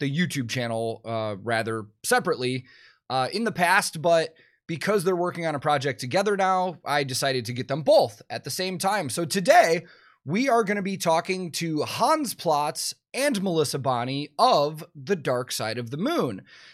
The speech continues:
Now, most of you listening might also know their other bands, Hans, the guitar player for the German band Feuerschwanz, and Melissa, the vocalist most notably from Ad Infinitum, but she's been a part of other projects as well,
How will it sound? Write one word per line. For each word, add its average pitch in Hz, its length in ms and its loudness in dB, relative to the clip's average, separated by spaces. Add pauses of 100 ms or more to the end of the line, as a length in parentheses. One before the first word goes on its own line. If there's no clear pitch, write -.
Now, 151 500 0 (260)
most 277 280 0
of 247 80 2
you 214 140 2
listening 233 320 -2
might 180 180 2
also 175 380 0
know 143 180 2
their 143 200 -2
other 233 220 4
bands, 110 380 -2
Hans, 139 540 -2
the 120 240 -6
guitar 113 400 -4
player 117 340 -4
for 113 280 -6
the 107 200 -8
German 113 380 -6
band 107 400 -6
Feuerschwanz, 143 1000 -2 (580)
and 151 320 0
Melissa, 165 720 2 (200)
the 165 160 -2
vocalist 143 600 0
most 123 400 -4
notably 120 380 -2
from 135 520 -2
Ad 151 220 6
Infinitum, 165 680 0
but 127 200 -4
she's 123 180 -4
been 123 280 -2
a 113 60 -6
part 120 200 -2
of 104 80 -6
other 107 160 -6
projects 110 500 -6
as 104 140 -10
well, 180 460 0